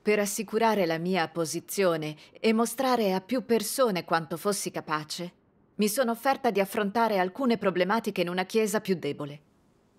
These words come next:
Promettendo di risolverle velocemente. Mi tenevo occupata in riunioni quotidiane, tenendo condivisioni e risolvendo problemi. E nelle mie condivisioni parlavo di proposito di come avessi sempre svolto il mio lavoro,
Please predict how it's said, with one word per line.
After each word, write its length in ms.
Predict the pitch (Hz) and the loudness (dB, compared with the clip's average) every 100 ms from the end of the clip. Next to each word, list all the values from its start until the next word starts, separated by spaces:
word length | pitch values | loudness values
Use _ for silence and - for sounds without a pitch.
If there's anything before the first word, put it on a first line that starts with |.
| _ _ | _ _
Promettendo 580 | - 170 160 - 190 180 | 0 2 2 0 0 0
di 120 | 160 | -4
risolverle 760 | 151 151 175 170 156 147 147 143 | -6 -2 0 0 -2 -6 -8 -6
velocemente. 760 | 170 170 170 185 147 139 - - _ _ _ _ _ _ _ _ _ _ _ _ _ _ _ - | 0 2 2 -2 -8 -12 -18 -20 _ _ _ _ _ _ _ _ _ _ _ _ _ _ _ -2
Mi 180 | 208 | 0
tenevo 340 | 202 208 202 196 | 2 2 2 2
occupata 500 | 196 190 214 202 185 | 0 0 0 2 2
in 100 | 165 | 2
riunioni 420 | 185 175 185 185 | 2 2 2 2
quotidiane, 680 | 185 175 175 165 165 160 160 | 2 0 0 0 -2 -4 -2
tenendo 400 | 220 214 233 220 | 0 2 2 2
condivisioni 720 | 202 190 190 180 175 233 214 | 2 0 2 0 2 0 2
e 40 | 185 | 0
risolvendo 540 | 170 180 165 190 180 | 0 0 2 0 0
problemi. 560 | - 160 143 143 147 - _ _ _ _ _ | -4 -4 -4 -6 -10 -16 _ _ _ _ _
E 140 | 208 | 0
nelle 260 | 220 233 240 | 2 2 2
mie 180 | 254 262 | 2 0
condivisioni 760 | 202 185 165 165 147 170 185 | 2 0 0 -2 0 -2 0
parlavo 440 | 240 240 185 165 | 0 2 2 0
di 120 | 180 208 | -2 0
proposito 580 | 240 240 269 208 214 | -2 0 0 0 0
di 100 | 202 | -2
come 200 | 202 240 | 0 0
avessi 320 | 247 269 - 233 | 2 0 -2 -4
sempre 380 | - 285 240 | -4 -2 0
svolto 340 | 208 208 254 247 | 0 0 2 2
il 80 | 202 | 2
mio 120 | 202 | 2
lavoro, 440 | 180 143 143 156 | 0 -4 -12 -16